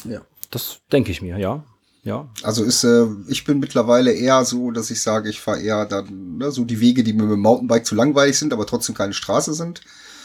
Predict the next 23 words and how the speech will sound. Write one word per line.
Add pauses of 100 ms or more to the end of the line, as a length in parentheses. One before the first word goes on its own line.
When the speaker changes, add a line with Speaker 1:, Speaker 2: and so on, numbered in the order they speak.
(260)
Speaker 3:
Aber (600)
ja,
das
hab
ich
auch,
glaub
ich,
auch
schon
öfter
erzählt,
dass,
äh, (120)
ich
mittlerweile
tatsächlich
lieber
Gravel
als
Rennrad
fahre, (140)
weil